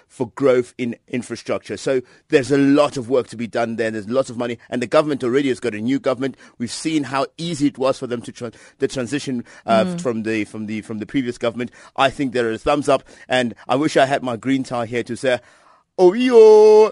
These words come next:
Speaker 1: you know, and they would understand. My brothers would be very much happy with that, and we love them so much. I mean, we must keep up.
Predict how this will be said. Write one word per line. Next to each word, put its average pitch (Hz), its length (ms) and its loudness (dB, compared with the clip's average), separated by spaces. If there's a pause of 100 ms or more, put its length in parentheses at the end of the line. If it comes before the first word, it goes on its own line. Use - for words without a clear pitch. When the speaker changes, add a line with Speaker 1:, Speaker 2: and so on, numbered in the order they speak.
Speaker 1:
you 123 100 -8
know, 131 260 -4
and 123 140 -6
they 123 80 -2
would 123 140 -4
understand. 123 460 -4
My 123 100 0
brothers 127 320 -2
would 127 100 -10
be 123 140 -6
very 131 200 -4
much 123 220 -6
happy 117 240 -8
with 110 180 -6
that, 110 200 -4
and 120 240 -6
we 151 100 2
love 165 200 2
them 151 120 -4
so 151 180 -2
much. 113 240 -6
I 113 40 -6
mean, 113 160 -8
we 120 120 -4
must 120 200 -6
keep 143 180 -4
up. 131 140 0